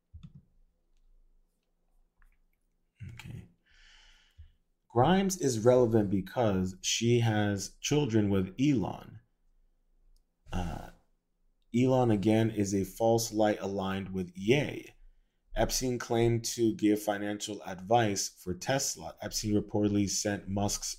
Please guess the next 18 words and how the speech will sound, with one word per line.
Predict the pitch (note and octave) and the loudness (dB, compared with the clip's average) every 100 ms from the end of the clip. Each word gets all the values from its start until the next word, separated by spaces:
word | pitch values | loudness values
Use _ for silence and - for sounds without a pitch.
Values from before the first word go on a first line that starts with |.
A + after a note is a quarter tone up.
| F2 | -6
brother | G2 G2+ G2+ G2 G2 F#2+ - _ | -2 -2 0 -2 -2 -6 -10 _
up | A2 G2+ - - | -2 -2 -4 -4
with | F#2+ | -2
a | F2+ | -2
girlfriend. | F2+ A2+ D3 D3 - - - - _ _ _ _ - - - _ _ - - - _ - - - - _ _ _ _ _ _ - - - _ _ _ _ _ _ _ _ _ _ | 0 2 2 -2 -10 -16 -18 -20 _ _ _ _ -20 -20 -20 _ _ -20 -20 -20 _ -20 -20 -20 -20 _ _ _ _ _ _ -20 -20 -20 _ _ _ _ _ _ _ _ _ _
Uh, | F2+ F2 D#2+ | -12 -10 -10
New | F#2+ A2 | -4 0
York | A2+ A2 | 0 0
writer, | A2 G2 | 0 0
Jeffrey | F2+ G#2+ - A#2 | -4 -8 -6 -4
Epstein | A2 - G#2+ | -4 -4 -12
told | - G#2+ G#2 | -8 -6 -4
me | G#2 G#2 | -4 -4
he | G#2+ | -4
advised | G#2 F#2+ G2+ G2+ - | -6 -4 -4 -4 -6
Tesla | G#2+ F#2+ - F#2+ F2+ | -8 -8 -8 -8 -8
Elon | F#2+ F#2+ F#2 F#2+ | -4 -2 -2 -2
Musk. | A2 A2 A2+ - | 0 0 -4 -10